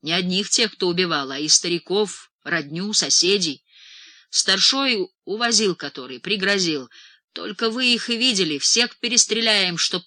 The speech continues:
неповадно было. Вперед побоитесь наших пальцем тронуть». Я вот и сам всякий день жду, когда за мной придут. Старостой я был церковным, жил справно. А ты говоришь, не побоялся.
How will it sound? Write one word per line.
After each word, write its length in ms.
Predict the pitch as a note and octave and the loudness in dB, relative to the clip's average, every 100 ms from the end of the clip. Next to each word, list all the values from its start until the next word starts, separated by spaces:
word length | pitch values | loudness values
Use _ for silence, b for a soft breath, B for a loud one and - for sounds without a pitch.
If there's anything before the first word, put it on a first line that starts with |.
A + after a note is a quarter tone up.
| - | -10
неповадно 680 | D#3+ F3 F3 E3 C#3+ C#3 C3+ | -6 -2 0 0 -2 -8 -12
было. 320 | C#3 B2 - _ _ _ _ _ _ | -12 -14 -20 _ _ _ _ _ _
Вперед 480 | - - D3 D#3+ F3 | -20 -10 -4 -4 -2
побоитесь 680 | - F#3 F3+ E3+ F#3+ G#3 - | 0 2 4 2 2 4 4
наших 480 | F3 F#3 D3 D3 - - | 4 2 2 -2 -4 -4
пальцем 440 | D#3 C3+ - C#3 | -4 0 -2 -2
тронуть». 640 | - C#3+ C3 B2+ - - _ _ _ _ _ _ _ _ - | -12 -12 -12 -6 -8 -8 _ _ _ _ _ _ _ _ -18
Я 220 | C#2 F#3+ | -12 -10
вот 160 | F3 | -6
и 60 | F3 | 0
сам 260 | - F3 C#3 | 2 2 0
всякий 360 | - C3+ C#3+ | 0 -2 -10
день 220 | C3+ B2+ | -10 -8
жду, 220 | B2+ B2+ C3 | -8 -8 -10
когда 300 | C3+ B2+ B2 | -14 -10 -8
за 140 | C3 | -8
мной 200 | C3 B2+ | -10 -16
придут. 500 | - C3 B2 A#2+ - _ _ | -16 -18 -18 -20 -20 _ _
Старостой 640 | - - C#4+ G#3 D#3+ - C3 | 0 0 0 0 0 0 -6
я 160 | C3 | -12
был 160 | B2+ B2 | -12 -6
церковным, 640 | - C3+ - B2+ B2 C3+ | -6 -6 -14 -14 -14 -8
жил 180 | A3+ A#3 | -6 0
справно. 640 | - - A3+ F#3 C3 A2+ - _ _ _ _ _ _ - | 2 2 2 2 0 -12 -18 _ _ _ _ _ _ -20
А 100 | A#2+ | -16
ты 120 | C#3+ | -12
говоришь, 440 | C#3 C3+ C3 A#2+ | -10 -10 -4 -4
не 80 | C3+ | -4
побоялся. 720 | - B2+ B2+ B2+ A#2+ - - | -8 -12 -12 -12 -4 2 2